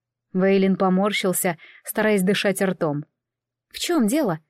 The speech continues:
встревожилась Иона, от внимания которой не укрылось его поведение. "Это место. Ужасающая смесь запахов и звуков, как будто все одновременно орут мне прямо в уши,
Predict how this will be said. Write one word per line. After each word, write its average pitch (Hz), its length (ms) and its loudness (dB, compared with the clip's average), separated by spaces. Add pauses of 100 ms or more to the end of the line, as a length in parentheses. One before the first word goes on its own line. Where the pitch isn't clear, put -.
(140)
встревожилась 180 760 0
Иона, 208 520 0 (400)
от - 180 -8
внимания 262 360 2
которой 226 340 0
не 202 120 2
укрылось 202 460 0
его 190 160 0
поведение. 165 800 -2 (920)
"Это 233 340 -4
место. 240 500 0 (480)
Ужасающая 185 960 -2
смесь 214 340 -2
запахов 180 640 -4
и 185 40 0
звуков, 185 500 -2 (500)
как 233 160 -14
будто 254 360 -2
все 254 260 -2
одновременно 208 600 2
орут 208 320 0
мне 262 200 4
прямо 196 380 0
в 170 100 -6
уши, - 360 -8